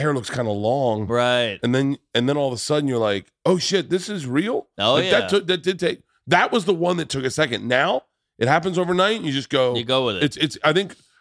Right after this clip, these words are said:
Speaker 1: I think people have gotten better about it. Uh, uh, River Butcher.
Speaker 2: Yes.
Speaker 1: River Butcher,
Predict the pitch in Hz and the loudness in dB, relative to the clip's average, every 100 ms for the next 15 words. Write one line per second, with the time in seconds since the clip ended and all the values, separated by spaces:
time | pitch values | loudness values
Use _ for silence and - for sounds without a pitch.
0 | - 175 151 175 202 160 113 113 107 95 | 0 0 2 -2 -2 -2 -2 -4 -2 0
1 | 139 127 98 85 90 - - 127 123 123 | 0 0 -2 -6 -8 -10 -2 2 2 0
2 | 120 _ _ _ _ _ - - _ _ | -4 _ _ _ _ _ -20 -20 _ _
3 | _ _ _ - - _ _ _ _ _ | _ _ _ -20 -20 _ _ _ _ _
4 | - 117 117 113 113 113 110 - 127 135 | -2 2 2 2 0 -2 -6 -6 -2 0
5 | 143 185 202 - - _ _ - 131 180 | 0 -4 -6 -8 -16 _ _ -4 0 2
6 | 233 247 - - - 127 135 127 185 - | 2 0 -2 -6 -2 -2 0 -2 -2 -2
7 | 95 | -6